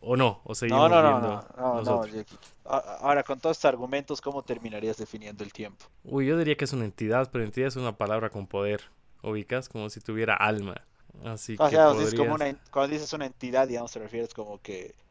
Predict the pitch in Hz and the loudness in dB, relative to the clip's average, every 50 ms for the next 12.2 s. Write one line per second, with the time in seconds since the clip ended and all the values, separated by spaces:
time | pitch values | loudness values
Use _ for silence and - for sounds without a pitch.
0 | _ _ - 117 117 113 113 117 113 120 120 123 123 120 117 110 104 85 - _ | _ _ -6 -6 -4 -4 -4 -4 -2 0 0 0 0 -2 -4 -8 -10 -10 -14 _
1 | _ - 120 110 107 117 110 - 110 104 - - 120 117 110 107 110 107 _ - | _ -8 -8 -8 -8 -8 -8 -8 -8 -8 -8 -8 -8 -6 -6 -8 -8 -8 _ -6
2 | 98 107 113 117 - - - - - - 262 - - _ _ _ _ - - 123 | -6 -6 -8 -10 -12 -14 -8 -6 -4 -4 -4 -6 -8 _ _ _ _ -6 -6 -2
3 | 113 117 - 123 117 143 135 131 135 143 131 117 131 127 117 120 127 127 135 135 | 0 0 0 0 0 0 0 2 2 2 2 2 2 2 4 4 4 4 4 2
4 | 127 135 123 113 107 - - 120 110 - 135 120 - 127 117 - 113 107 - 113 | 0 -2 -2 -4 -4 -4 -4 -6 -4 -4 -6 -6 -4 -6 -6 -6 -6 -6 -4 -4
5 | 107 107 104 104 110 - - - - - _ _ _ - 120 127 131 120 135 120 | -4 -4 -6 -8 -10 -14 -20 -20 -20 -20 _ _ _ -8 -6 -6 -4 -4 -6 -6
6 | - 120 113 117 113 117 113 113 117 113 113 110 110 107 107 104 104 107 - - | -4 -4 -4 -2 -2 -2 -2 -2 -4 -4 -4 -4 -4 -6 -6 -8 -10 -12 -16 -20
7 | - _ _ - - - 120 127 139 135 120 107 104 101 98 - _ _ _ _ | -20 _ _ -20 -14 -10 -8 -6 -4 -4 -4 -4 -6 -10 -12 -16 _ _ _ _
8 | - - 117 110 101 101 98 98 98 95 - - 117 120 135 160 180 190 - _ | -14 -10 -8 -8 -6 -6 -6 -8 -8 -10 -10 -8 -6 -4 -4 -4 -4 -6 -10 _
9 | - - _ _ _ _ - - 185 170 - - 139 - 143 - - - - 131 | -20 -20 _ _ _ _ 4 6 8 8 6 4 -2 -6 -8 -10 -10 -6 -6 -4
10 | 123 120 131 - 143 151 175 190 - - 117 - 131 123 - - 127 117 107 104 | -4 -4 -2 0 2 2 2 0 -2 -4 -6 -4 -4 -4 -4 -4 -4 -4 -6 -6
11 | 104 101 98 95 98 - - 131 123 107 98 - 107 104 104 110 113 117 113 110 | -8 -12 -14 -16 -10 -6 -4 -4 -4 -6 -6 -6 -4 -4 -2 -2 0 0 0 -2
12 | - 107 101 98 | -2 -4 -6 -6